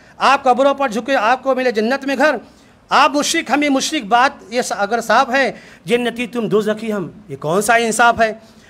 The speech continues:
हम भी जन्नत में होंगे, आप अगर, अगर होंगे जन्नती, वरना दोज़ख में रहेंगे साथ हमारे आप भी।" ये एक मुशरिक ने कहा, इस शिरक करने वाले के गोया कहना है, लिखे वाले किसी और ने लिखा है कि यकीनन आज जो हमने कहा शुरू की, शुरू की आयत,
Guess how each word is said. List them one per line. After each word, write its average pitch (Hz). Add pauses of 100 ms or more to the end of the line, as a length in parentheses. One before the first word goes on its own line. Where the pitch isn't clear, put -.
(140)
हम 302
भी 311
जन्नत 320
में 330
होंगे, 285 (400)
आप 269
अगर, 254
अगर 240
होंगे 233
जन्नती, 240
वरना 226
दोज़ख 220
में 220
रहेंगे 202
साथ 190 (220)
हमारे 208
आप 160
भी।" 127 (840)
ये 277
एक 311 (760)
मुशरिक 330
ने 254
कहा, 143 (800)
इस 226
शिरक 277
करने 269
वाले 269
के 269
गोया 254
कहना 262
है, 180
लिखे 214
वाले 269
किसी 240
और 277
ने 262
लिखा 233
है 143 (340)
कि 254
यकीनन 277
आज 247 (640)
जो 214
हमने 240
कहा 233
शुरू 240
की, 220
शुरू 240
की 220
आयत, 240